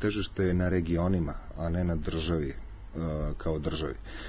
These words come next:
Tako da će biti neophodno izgraditi kapacitete na svim nivoima, naročito,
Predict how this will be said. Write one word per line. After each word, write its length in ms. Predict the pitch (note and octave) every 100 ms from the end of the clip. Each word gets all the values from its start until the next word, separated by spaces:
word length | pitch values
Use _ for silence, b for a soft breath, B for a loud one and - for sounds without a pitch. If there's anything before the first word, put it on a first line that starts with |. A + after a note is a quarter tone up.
| B -
Tako 240 | F2+ -
da 140 | G2 F#2
će 180 | -
biti 300 | F#2 A2+ -
neophodno 720 | G#2+ A2+ A2 - G#2 G#2 F#2+ -
izgraditi 580 | E2+ D#2 F2+ G2+ G2+ F#2
kapacitete 800 | F2+ F2 - - G#2 G#2 - D#2+
na 260 | F2 G2 B2
svim 340 | - C#3 B2+
nivoima, 560 | G#2+ F#2 F2 A2 B2+ A2+
naročito, 800 | F#2+ B2 C#3+ - - - A#2